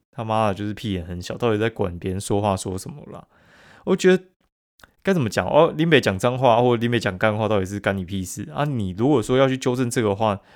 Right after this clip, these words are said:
啊，你是要去纠正什么？就是像古来讲的，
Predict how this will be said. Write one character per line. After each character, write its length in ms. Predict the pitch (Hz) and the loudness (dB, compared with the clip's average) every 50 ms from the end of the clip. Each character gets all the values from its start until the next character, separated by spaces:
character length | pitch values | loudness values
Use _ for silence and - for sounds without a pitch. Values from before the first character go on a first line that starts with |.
| _ _ _ _ _ _ _ _ | _ _ _ _ _ _ _ _
啊， 100 | - 147 | -2 0
你 240 | 135 113 98 92 | 0 0 -2 -4
是 140 | 95 127 135 | -2 2 4
要 100 | 135 139 | 4 4
去 100 | 127 139 | 2 0
纠 200 | 131 - 135 127 | -2 -2 -2 0
正 160 | 123 131 117 | 2 0 -2
什 100 | 110 - | -2 -4
么？ 220 | - 107 107 135 127 | -8 -10 -10 -10 -6
就 100 | - 131 | -2 -2
是 40 | 135 | 0
像 120 | 135 156 | 0 0
古 220 | 131 - 107 98 95 | 0 0 -2 0 0
来 80 | 98 | 0
讲 180 | 98 - 80 82 | 0 -2 -4 -6
的， 140 | - - | -8 -12